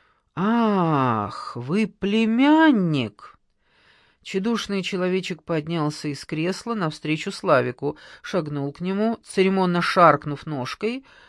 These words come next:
но при этом уронил свою палку. «Очень, очень рад познакомиться». «А вы-то кто такой?» — напирал Славик, из-под лобья глядя на незнакомца. «В родню набиваетесь?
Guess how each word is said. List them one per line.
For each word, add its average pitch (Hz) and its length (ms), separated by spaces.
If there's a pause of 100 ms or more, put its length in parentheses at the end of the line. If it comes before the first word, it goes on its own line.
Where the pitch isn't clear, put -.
(140)
но 240 200
при 175 180
этом 185 280
уронил 156 380
свою 143 320
палку. 104 580
«Очень, 123 560 (140)
очень 254 680
рад 156 300
познакомиться». - 960 (840)
«А 185 180
вы-то 226 380
кто 220 240
такой?» — 175 560 (440)
напирал 135 480
Славик, 226 640 (340)
из-под 156 420
лобья 220 420
глядя 160 460
на 151 100
незнакомца. 139 840 (520)
«В 127 160
родню 196 360
набиваетесь? 196 920